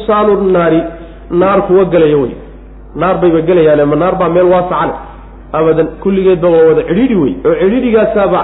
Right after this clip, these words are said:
cadaabyada nooceed wey, nooc, nooc ka mid wey macna. Qaaluu waxay odhanayaan, "Bal antum idinka, laa marxaban, wax soo dhaweyn, wax, yacni waxa weeye, makaan waasaca, bikum ay lakum idinka idinma sugnaado."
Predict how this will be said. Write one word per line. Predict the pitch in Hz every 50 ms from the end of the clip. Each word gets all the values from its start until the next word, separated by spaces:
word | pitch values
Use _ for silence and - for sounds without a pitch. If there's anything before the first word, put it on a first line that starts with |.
| - 160
cadaabyada | 180 185 185 190 220 226 202 196
nooceed | 196 233 240 - 180 190 180
wey, | 175 170 170
nooc, | 185 208 196 165 160
nooc | 185 208 190 160 -
ka | 180
mid | 175 151
wey | 147 139 135
macna. | 135 117 117 - - - - - - - - - - - - - -
Qaaluu | - 196 214 214 220 220
waxay | 226 214 220 208 180
odhanayaan, | 202 220 220 208 202 196 175 143 - - - - - - - - - - 139 151 165 170
"Bal | 208 214 220 220 -
antum | 202 214 226 - - 220 214 185
idinka, | 208 202 226 220 - 165 139 - - - - - - - - - - -
laa | 156 175 196 214 220 214
marxaban, | 196 196 202 190 170 - - 170 156 160 160 151 151 - - - - - - - -
wax | - 220 208 - - - -
soo | 185 185 175
dhaweyn, | 180 170 170 175 196 208 233 214 190 185 214
wax, | 214 220 202 165 175
yacni | 185 208 185 202 202 208
waxa | 208 214 185 190
weeye, | 190 196 196 185
makaan | 190 196 180 185 226 220 208 196 196
waasaca, | 202 214 226 208 - 160 135 127 120 - - - - - - - - - - - - - - 170 180
bikum | 233 233 226 208 208 208 202 175
ay | 196 208 202
lakum | 208 233 214 - 214 208 180
idinka | 202 202 226 226 - - 202
idinma | 190 196 180 202 202 196 214 226 - -
sugnaado." | 220 185 175 180 160 135 117